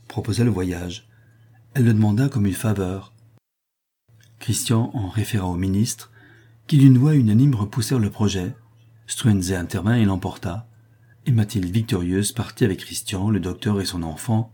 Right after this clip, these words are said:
pour le Holstein. Deux.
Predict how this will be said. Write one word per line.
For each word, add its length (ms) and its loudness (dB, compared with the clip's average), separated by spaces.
pour 100 -2
le 80 2
Holstein. 640 -4
Deux. 400 -2